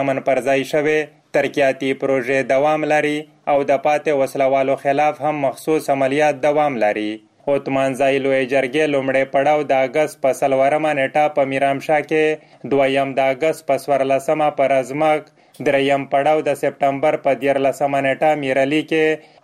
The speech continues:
او آخري څلورم پړاو یې پرون په اوویشتمه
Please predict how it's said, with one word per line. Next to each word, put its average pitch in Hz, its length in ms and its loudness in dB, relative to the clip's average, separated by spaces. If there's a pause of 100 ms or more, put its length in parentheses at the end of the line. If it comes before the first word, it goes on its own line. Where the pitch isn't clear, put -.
او 143 60 4 (100)
آخري 147 500 -2
څلورم 135 460 2 (100)
پړاو 147 400 2
یې 156 160 0
پرون 139 340 0 (220)
په 156 60 2 (100)
اوویشتمه 143 600 -2